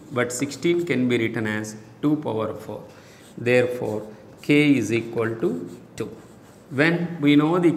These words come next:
k value, what we need in this problem? Sum of the roots. So therefore, sum of the roots is equal to alpha plus beta is equal to minus b by a.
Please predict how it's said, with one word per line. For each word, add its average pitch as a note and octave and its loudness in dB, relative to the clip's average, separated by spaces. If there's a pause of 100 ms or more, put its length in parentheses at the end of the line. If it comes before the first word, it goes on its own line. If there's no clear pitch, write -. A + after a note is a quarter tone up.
k C#3+ 2
value, A2+ 0 (280)
what F3 0
we E3 0
need D3 0
in C3 -2
this A#2+ -4
problem? G2 -6 (260)
Sum D3+ -6
of B2 -4
the D#3+ -4
roots. - -14 (520)
So D#3 2
therefore, A#2+ 0 (240)
sum C#3+ 2
of C#3+ 0
the B2 -2
roots A#2+ -4
is G#2 -6
equal A2 -6 (100)
to A2 -8 (100)
alpha C3+ 0
plus D3 -4
beta - -10 (240)
is A#2+ -4
equal B2 -4
to A3+ -6
minus A#2 -4
b G#2+ -6
by G2 -10
a. G2 -8